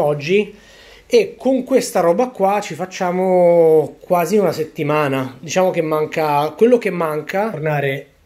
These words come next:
in, in video, quello che manca qui, che compriamo in un altro supermercato per completare un po' l'alimentazione della settimana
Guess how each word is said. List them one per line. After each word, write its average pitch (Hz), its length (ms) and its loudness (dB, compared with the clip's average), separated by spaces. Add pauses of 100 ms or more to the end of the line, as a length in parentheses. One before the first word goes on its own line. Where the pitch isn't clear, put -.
(260)
in, 139 600 -10
in 185 180 -6
video, 180 340 -2
quello 247 200 2
che 185 80 -2
manca 170 400 -4
qui, 208 320 -2
che 180 160 -8
compriamo 151 640 -4
in 147 80 -6
un 156 80 -2
altro 190 220 -4
supermercato 175 720 -4
per 151 180 -6
completare 156 480 -6
un 147 80 -6
po' 170 120 -4
l'alimentazione 147 540 -6
della 143 140 -10
settimana 175 640 -6